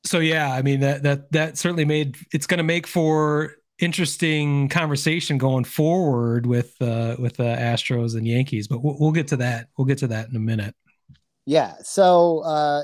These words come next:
Speaker 2: you know, the Yankees end up winning five one. Cleveland took, um, one of the, t-, they took one game at Yankee Stadium, one game at
Speaker 1: Mm.
Speaker 2: home,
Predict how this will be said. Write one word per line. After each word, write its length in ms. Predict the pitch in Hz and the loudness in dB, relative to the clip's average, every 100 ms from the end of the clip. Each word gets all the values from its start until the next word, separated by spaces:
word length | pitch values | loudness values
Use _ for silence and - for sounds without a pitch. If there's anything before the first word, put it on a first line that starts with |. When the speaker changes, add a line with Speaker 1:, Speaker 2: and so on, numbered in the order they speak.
| - | -4
Speaker 2:
you 120 | 147 | -6
know, 220 | 143 127 131 | -6 -6 -10
the 80 | 139 | -8
Yankees 680 | 139 139 139 131 120 107 - | -6 -6 -6 -6 -6 -8 -6
end 160 | 135 123 | -4 -2
up 140 | 117 | -2
winning 340 | 120 127 120 120 | -2 -2 -2 -4
five 360 | - 123 117 | 0 0 2
one. 520 | 107 113 117 117 117 120 _ _ _ | 0 0 0 -2 -4 -8 _ _ _
Cleveland 640 | - 156 151 135 139 131 - | -6 0 2 2 2 2 0
took, 460 | 135 131 - - - _ _ _ _ _ _ _ _ _ _ | 0 0 0 -10 -20 _ _ _ _ _ _ _ _ _ _
um, 720 | 117 113 110 107 107 104 104 - _ _ _ _ _ _ _ _ - | -2 0 0 0 -4 -6 -8 -14 _ _ _ _ _ _ _ _ -8
one 340 | 117 131 143 | 2 4 6
of 80 | 131 | 4
the, 120 | 123 - - | 0 -4 -18
t-, 440 | - - 143 131 120 | -18 -8 0 0 2
they 100 | 131 | 2
took 200 | - 135 | 4 4
one 180 | 147 160 | 6 6
game 220 | 156 156 | 4 4
at 100 | 143 | 0
Yankee 300 | 131 131 127 | -2 -6 -6
Stadium, 540 | - 131 123 123 120 | -6 -4 -2 -4 -4
one 180 | 127 131 | -2 -2
game 240 | 127 127 123 | -2 -2 -2
at 100 | 110 | -2
Speaker 1:
Mm. 20 | |
Speaker 2:
home, 460 | 120 131 120 104 | 2 2 2 -2